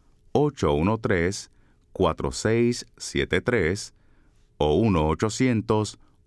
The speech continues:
ocho uno tres, H O P E.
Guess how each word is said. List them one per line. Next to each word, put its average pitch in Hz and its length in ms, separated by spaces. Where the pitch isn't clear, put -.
ocho 135 380
uno 90 280
tres, 104 520
H 139 540
O 80 340
P 104 480
E. 64 400